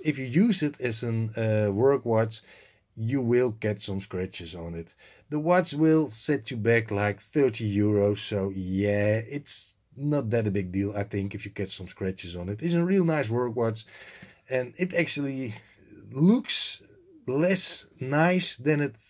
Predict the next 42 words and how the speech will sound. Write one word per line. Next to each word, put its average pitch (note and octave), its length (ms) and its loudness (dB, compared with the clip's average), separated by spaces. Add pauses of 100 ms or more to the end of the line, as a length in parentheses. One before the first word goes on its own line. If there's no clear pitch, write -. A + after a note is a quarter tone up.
(320)
is. - 380 2 (580)
<coughs> E3 520 6
I B2+ 100 -2
know D3+ 220 2
that B2 200 -4
sounds D#3+ 320 -2
a C3 60 -8
little A#2 180 -2
bit G2 100 -4
strange, D3+ 460 0
but D3 200 -2 (1120)
if B2 120 -2
you E3+ 100 4
look A3+ 140 2
at - 80 2
the C3+ 80 0
watch, A#2 300 0 (640)
the C#3 240 -10
watch G3 260 0
itself F3+ 460 2 (600)
is E3+ 140 -4
steel, A2+ 360 0
stainless E3 440 2
steel, F#2 340 -4
so A2+ 400 -2
that D#3 160 4
is A#2+ 100 -2
a A2+ 140 -2
very G2+ 120 2
good F2+ 240 -8
thing. A2+ 300 -6 (720)
The A#2+ 140 -4
back E3+ 260 4
is G#2+ 140 -2
screwed, A#2 440 0 (200)
and B2+ 280 -2 (580)
partly C3 520 2
of G#2 160 -4
the F#2+ 80 -4
back G2+ 420 -4
is, - 480 -2
uh, C3 440 4